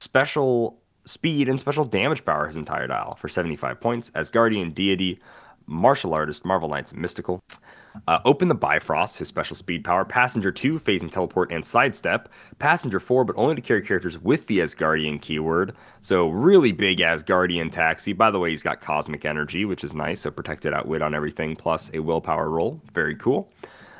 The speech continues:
Um, interesting. I mean, like, he has a very supporting character in the story. He doesn't really fight or do much. Uh, he has blades 'cause he has a big old sword, but it is Heimdall's sword. He really is just doing Bifrost stuff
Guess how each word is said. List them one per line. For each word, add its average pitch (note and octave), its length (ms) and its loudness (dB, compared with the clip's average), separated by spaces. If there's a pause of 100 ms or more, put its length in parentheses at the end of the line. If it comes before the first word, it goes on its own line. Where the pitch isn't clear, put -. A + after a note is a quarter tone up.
(160)
Um, D#2+ 400 4 (560)
interesting. C#3 680 2
I A#2 60 -2
mean, A#2+ 240 4
like, A2+ 420 2
he D3 300 -2
has D#3 280 4
a A#2+ 100 4
very G#2 340 6
supporting G2 640 2
character A#2 720 2
in A2 200 4
the G#2+ 60 4
story. G#2+ 440 4
He G2 100 -6
doesn't F#2+ 320 0
really F#2 240 2
fight G2 560 0 (140)
or E2+ 180 2
do E2+ 340 -2
much. E2+ 600 -2 (440)
Uh, D#2 180 4
he F2+ 160 -2
has F2+ 160 2
blades E2+ 460 -2
'cause G2+ 140 -4
he D2+ 120 -6
has D2+ 240 0
a D2+ 60 -8
big D#2 240 -2
old D2+ 200 0
sword, F2+ 440 0
but D#2+ 120 0
it D2+ 120 -2
is D#2 160 -2
Heimdall's E2+ 580 2
sword. G2+ 300 2
He F2 140 -4
really F#2 320 4
is E2 340 -2
just - 340 -2
doing E2+ 260 2
Bifrost D#2+ 840 2
stuff - 480 0